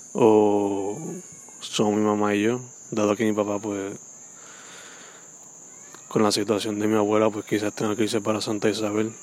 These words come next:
So, yeah. Um, nada, este, dicho eso,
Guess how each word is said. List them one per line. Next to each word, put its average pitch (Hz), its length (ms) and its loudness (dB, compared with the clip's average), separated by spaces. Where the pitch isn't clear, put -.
So, - 420 -4
yeah. 107 280 -2
Um, 104 640 2
nada, 117 520 4
este, 110 520 -2
dicho 117 300 6
eso, 139 640 4